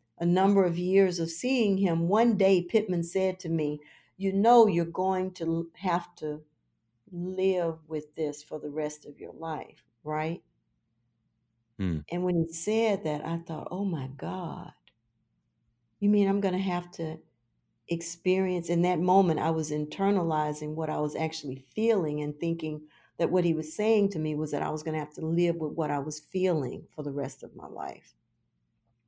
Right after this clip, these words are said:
Speaker 1: I came to realize that later what he meant was that I was going to need to learn to live with what I experienced,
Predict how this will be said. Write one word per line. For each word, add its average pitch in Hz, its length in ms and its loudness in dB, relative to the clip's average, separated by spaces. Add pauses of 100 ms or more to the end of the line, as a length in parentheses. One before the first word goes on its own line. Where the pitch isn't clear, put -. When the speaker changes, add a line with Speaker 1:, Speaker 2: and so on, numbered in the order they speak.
(580)
Speaker 1:
I 165 100 2
came 170 340 2
to 156 100 -2
realize 151 600 0
that 139 220 -6 (140)
later 170 420 4
what 156 220 -2
he 165 100 -2
meant 170 440 0
was 147 680 -4 (920)
that 151 100 -2
I 160 100 -2
was 175 200 0
going 165 640 -2
to 170 120 -4
need 190 800 2 (200)
to 156 400 0
learn 147 540 -2
to 147 140 -8
live 156 640 0
with 156 180 -6
what 156 180 -2
I 151 160 -4
experienced, 160 1120 -6